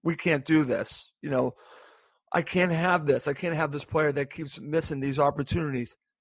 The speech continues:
He's eighteen years old. You know, someone gave me this comparison to him, that he's not finishing now, but if you look at Raheem Sterling at his age, he was probably very similar. And then as, as a player,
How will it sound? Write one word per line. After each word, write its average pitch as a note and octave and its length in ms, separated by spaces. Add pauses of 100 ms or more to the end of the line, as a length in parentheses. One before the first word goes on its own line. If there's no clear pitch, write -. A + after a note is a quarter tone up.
(240)
He's A3+ 160
eighteen C4+ 400
years F3 240
old. B3 440 (400)
You G3 120
know, F#3 160 (140)
someone A#3+ 340
gave G3 200
me F#3 140
this F3 340
comparison D#3+ 680
to C#3+ 120
him, B2+ 280 (540)
that D#3 320 (460)
he's E3 240
not A3+ 280
finishing F3+ 380
now, E3 200
but C#3 140
if C#3 100
you D#3 100
look G3+ 200
at E3 100
Raheem D#3+ 400
Sterling F3 480
at B2+ 100
his C3 260
age, A#2+ 380 (680)
he E3+ 160
was E3+ 160
probably A3 500
very E3 320
similar. F#3+ 640
And D#3 140
then E3+ 160
as, E3 280 (300)
as C3+ 120
a C#3 60
player, D#3+ 420